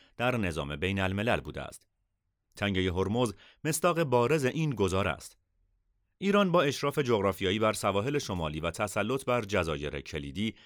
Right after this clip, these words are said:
از یک مزیت ژئوپلیتیک ذاتی برخوردار است که قابلیت تبدیل شدن به ابزار بازدارندگی فعال را دارد.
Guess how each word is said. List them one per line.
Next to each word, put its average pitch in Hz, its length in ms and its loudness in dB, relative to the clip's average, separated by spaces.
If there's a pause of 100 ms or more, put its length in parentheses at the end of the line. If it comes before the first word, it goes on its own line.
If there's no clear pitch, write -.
(200)
از 170 160 -4
یک 208 180 -2
مزیت 120 460 0
ژئوپلیتیک 98 720 -2
ذاتی 107 360 -2
برخوردار 78 560 -2
است 73 200 -4 (260)
که 170 120 -4
قابلیت 143 460 2
تبدیل 98 360 0
شدن 101 380 -2
به 113 120 0
ابزار 104 420 -2
بازدارندگی 76 840 -2
فعال 107 440 -2
را 71 120 -6
دارد. 69 360 -6